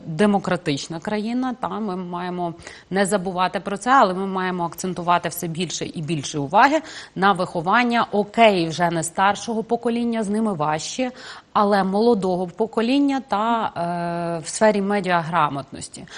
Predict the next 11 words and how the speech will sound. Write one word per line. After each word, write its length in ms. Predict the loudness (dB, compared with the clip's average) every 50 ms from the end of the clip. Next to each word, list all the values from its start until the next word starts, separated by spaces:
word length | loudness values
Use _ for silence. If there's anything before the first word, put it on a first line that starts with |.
| -16 -16
Хоча 340 | -10 -10 -4 4 6 6
я 120 | 6 6 4
маю 200 | 2 0 -2 -4
сказати, 480 | -6 -6 -2 0 0 0 0 -2 -6
що, 440 | -6 -8 -8 -6 -4 -4 -2 -4 -4 -6 -12 _ _ _
м, 520 | -8 -6 -6 -4 -4 -6 -6 -6 -8 -8 -10 -14 -14 -16 -16 -14 -10 -8
наше, 440 | -4 -2 0 0 0 -2 -4 -6
е, 600 | -6 -4 -4 -4 -6 -8 -10 -12 -8 -6 -6 -4 -4
молоде 320 | -2 -4 -4 -2 -2 -2
покоління 600 | -2 -4 -6 -6 -2 0 0 2 2 2 0 -2 -4 -10 -20 -20 -20 -20 -20 _
досить 580 | -2 4 4 4 4 2 -2 -4 -6 -6 -12